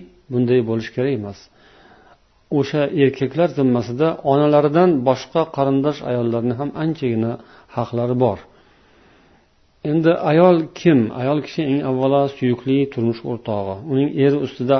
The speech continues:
ancha haqlari bor. Ayol bu muhtarama ona.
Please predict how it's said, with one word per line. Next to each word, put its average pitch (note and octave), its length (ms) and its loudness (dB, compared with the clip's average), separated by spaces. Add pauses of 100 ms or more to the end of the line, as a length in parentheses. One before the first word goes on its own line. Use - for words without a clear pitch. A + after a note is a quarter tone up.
ancha B2+ 460 -4
haqlari A#2+ 460 -2
bor. F#2+ 160 -8 (760)
Ayol D#3+ 380 6 (160)
bu C#3+ 240 0 (320)
muhtarama B2 680 -2
ona. A#2+ 320 0